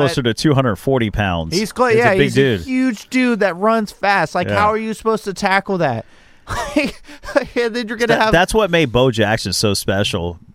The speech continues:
Speaker 1: back in his day, 'cause he was big, but he was actually f-, much faster than Derrick Henry.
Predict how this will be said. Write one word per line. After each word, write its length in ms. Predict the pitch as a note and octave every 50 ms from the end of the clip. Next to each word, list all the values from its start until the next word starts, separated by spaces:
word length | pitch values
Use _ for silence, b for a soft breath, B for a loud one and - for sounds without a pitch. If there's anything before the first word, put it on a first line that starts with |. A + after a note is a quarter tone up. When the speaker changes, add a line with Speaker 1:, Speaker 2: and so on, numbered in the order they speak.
| - - _
Speaker 1:
back 280 | - - A#2 A2 G#2 -
in 60 | G#2
his 120 | G#2 G#2
day, 160 | - A#2+ G#2 G#2
'cause 200 | - G#2+ F#2 -
he 120 | - C3+
was 180 | E3+ E3+ C#3+ G#2
big, 440 | F2 F2 A2 A#2+ C3 D3 D3 - - - - _ _ _ _
but 120 | - A#2 G#2
he 100 | - C#3+
was 140 | C3 A2+
actually 280 | B2 A#2 A#2 - - F#2+
f-, 120 | - - - -
much 300 | A2+ A#2 A#2+ A2 - -
faster 400 | - G#2+ F#2 F#2 F#2 - G#2+ F#2+
than 140 | F2 F#2 F2
Derrick 320 | F2+ G2 F#2 F2+ F2 -
Henry. 420 | - G2+ F#2 E2+ D#2+ D#2+ D#2 -